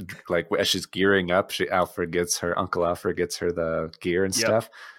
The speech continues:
Speaker 1: First of all, I hadn't seen this movie in forever, and so I rewatched it and
Speaker 2: It's bad.
Speaker 1: forgot how bad it
Speaker 2: It's
Speaker 1: is.
Speaker 2: really
Speaker 1: <laughs> Yeah.
Speaker 2: bad.
Speaker 1: It does,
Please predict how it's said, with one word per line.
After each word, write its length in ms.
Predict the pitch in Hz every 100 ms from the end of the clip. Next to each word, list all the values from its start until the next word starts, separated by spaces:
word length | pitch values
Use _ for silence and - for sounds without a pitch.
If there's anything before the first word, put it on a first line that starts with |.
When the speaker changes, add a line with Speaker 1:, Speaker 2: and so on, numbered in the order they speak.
| _ -
Speaker 1:
First 180 | 123 127
of 60 |
all, 80 | 117
I 80 | 120
hadn't 180 | 165 113
seen 160 | 95
this 160 | 85 -
movie 200 | 80 78
in 80 | 73
forever, 460 | - - - - - - -
and 120 | - 82
so 140 | 85
I 40 | 82
rewatched 520 | 90 82 76 73 -
it 140 | - - - _
and 640 | 92 90 85 80 80 78 -
Speaker 2:
It's 160 | 127
bad. 180 | - 92 101
Speaker 1:
forgot 300 | 90 78 - _ _
how 160 | - 90
bad 300 | 87 76 -
it 80 | 180
Speaker 2:
It's 220 | - -
Speaker 1:
is. 140 | 101 113
Speaker 2:
really 180 | 110 -
Speaker 1:
<laughs> 60 | -
Yeah. 340 | 98 110 143
Speaker 2:
bad. 140 | - - - - -
Speaker 1:
It 160 | 120 123
does, 240 | 117 101